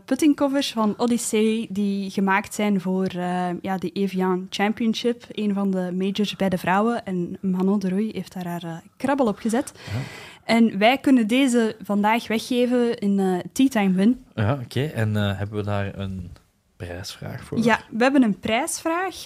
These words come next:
Speaker 1: Ehm, je mag doorsturen naar podcast at golfvlaanderen punt B E hoeveel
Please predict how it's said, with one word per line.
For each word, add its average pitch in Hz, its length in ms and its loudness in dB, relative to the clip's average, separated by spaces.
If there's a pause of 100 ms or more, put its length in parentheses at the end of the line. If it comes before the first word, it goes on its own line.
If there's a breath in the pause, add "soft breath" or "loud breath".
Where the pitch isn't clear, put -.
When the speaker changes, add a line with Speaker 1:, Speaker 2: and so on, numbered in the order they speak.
Speaker 1:
Ehm, 220 600 0 (240)
je 214 200 -2
mag 247 280 2 (720 loud breath)
doorsturen 302 840 4
naar 214 240 0 (140)
podcast 294 560 0
at - 180 -2
golfvlaanderen 233 800 0
punt 269 260 6
B 208 40 0
E 220 400 2 (160)
hoeveel 254 520 6